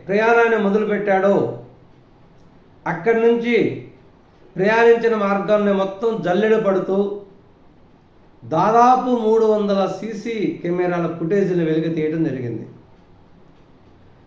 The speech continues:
ఎప్పుడైతే సీసీ కెమెరాల యొక్క ఫుటేజీలు బయటకు వచ్చాయో, అవన్నీ సోషల్ మీడియాలో వచ్చాయో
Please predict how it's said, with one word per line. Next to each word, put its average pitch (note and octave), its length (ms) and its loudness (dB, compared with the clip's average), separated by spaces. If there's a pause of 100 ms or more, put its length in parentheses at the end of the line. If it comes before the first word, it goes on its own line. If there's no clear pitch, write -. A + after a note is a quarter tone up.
(280)
ఎప్పుడైతే A#3 580 2
సీసీ A#3+ 680 -2 (640)
కెమెరాల A3+ 400 2
యొక్క A3 280 -2
ఫుటేజీలు A3 400 4
బయటకు G3+ 380 2
వచ్చాయో, G#3 460 2
అవన్నీ G#3 400 2
సోషల్ G3+ 340 -4
మీడియాలో G3 440 2
వచ్చాయో G3 720 2